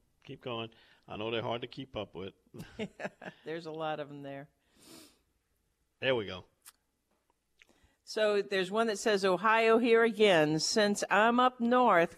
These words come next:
Speaker 2: could you do a fun spot on ice fishing? It's huge up here. Also, uh, pond fishing, because sometimes it's the only great outdoors we got. Thanks."
Speaker 1: Yeah,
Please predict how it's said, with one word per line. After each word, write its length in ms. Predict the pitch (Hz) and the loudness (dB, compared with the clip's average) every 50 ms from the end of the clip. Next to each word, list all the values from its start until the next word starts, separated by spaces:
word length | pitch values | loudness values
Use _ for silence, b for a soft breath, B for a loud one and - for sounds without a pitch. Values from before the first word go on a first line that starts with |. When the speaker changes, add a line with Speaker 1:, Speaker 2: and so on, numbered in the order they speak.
| - - | -10 -4
Speaker 2:
could 220 | - 196 165 165 | -2 -2 -2 -2
you 80 | 196 214 | -6 -4
do 240 | 196 254 226 202 | -2 2 4 6
a 80 | 180 160 | 6 4
fun 340 | - - - 208 202 214 220 | 4 2 0 0 2 2 0
spot 440 | - - - - 208 208 208 214 208 | -4 -4 -2 2 4 4 4 4 4
on 180 | 196 202 202 | 2 0 0
ice 340 | - - 165 170 185 185 - | 0 0 0 0 2 0 -2
fishing? 460 | - - 151 139 - - - 113 120 b b b b b b b | -2 -2 -2 -2 -2 -4 -10 -12 -14 b b b b b b b
It's 240 | - 170 - - - | -6 -4 -4 0 2
huge 280 | 311 330 370 285 - | 4 6 6 6 6
up 180 | 208 160 - - | 2 2 2 0
here. 320 | - 170 156 143 143 143 | 0 2 4 4 4 4
Also, 680 | - 131 165 202 220 - - 208 175 170 170 170 170 - - _ _ - | 4 4 2 2 2 0 2 4 4 6 6 4 2 0 -4 _ _ -4
uh, 260 | 156 151 147 143 139 - | -2 0 0 0 0 -2
pond 380 | - - 254 285 311 302 294 | -2 -2 0 0 2 0 -2
fishing, 460 | - - 165 143 - - 147 131 135 | 0 0 0 0 0 -2 -8 -8 -8
because 320 | 135 160 151 - - 180 - | -8 -8 -10 -4 -4 -4 -2
sometimes 540 | - 220 220 254 - 269 226 233 233 214 202 | -2 -2 -2 -2 0 0 0 0 0 -2 -4
it's 220 | 175 - - - | -4 -4 -6 -8
the 100 | 180 - | -6 -2
only 320 | 131 180 190 202 196 185 | -2 -2 -2 -2 -4 -6
great 500 | 165 147 - - 165 180 190 214 233 226 | -6 -10 -10 -4 0 0 2 2 0 0
outdoors 800 | 226 214 214 220 190 196 - - 202 196 202 202 196 196 - - b b b b b b | 0 2 2 2 0 0 -2 -2 0 2 4 2 2 0 -2 -8 b b b b b b
we 160 | - 202 202 185 | -4 -4 -4 -2
got. 340 | - 156 143 113 - - _ _ _ _ | 0 0 0 0 -2 -4 _ _ _ _
Thanks." 640 | - 165 180 170 143 - _ _ - - - 90 | -6 -4 -2 -2 -4 -6 _ _ -10 -8 -8 -6
Speaker 1:
Yeah, 140 | 110 117 113 | -6 -8 -8